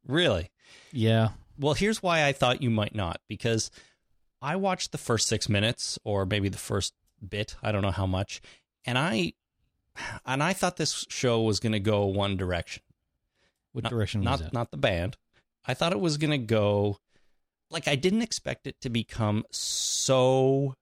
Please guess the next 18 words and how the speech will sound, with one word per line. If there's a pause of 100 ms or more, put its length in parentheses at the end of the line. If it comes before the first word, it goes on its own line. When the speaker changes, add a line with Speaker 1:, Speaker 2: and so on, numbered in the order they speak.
(160)
Speaker 1:
ridiculous (320)
at
the,
<laughs>
at
the
end. (280)
I
did
not
expect
it
to
go
for
laughs (380)
and
just